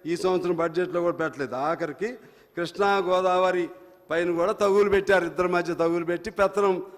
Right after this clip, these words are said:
వాళ్ళు చూసినటువంటి పరిస్థితులు చూసాం. ఈ విధంగా మన తెలంగాణకు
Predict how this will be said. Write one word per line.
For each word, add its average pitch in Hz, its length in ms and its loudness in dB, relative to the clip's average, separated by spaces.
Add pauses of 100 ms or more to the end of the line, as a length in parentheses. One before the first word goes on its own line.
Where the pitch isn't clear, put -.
(180)
వాళ్ళు 165 320 4
చూసినటువంటి 170 500 2
పరిస్థితులు 156 680 4 (360)
చూసాం. 147 320 2 (400)
ఈ 180 100 4
విధంగా 185 640 4 (360)
మన 165 400 4 (300)
తెలంగాణకు 175 880 4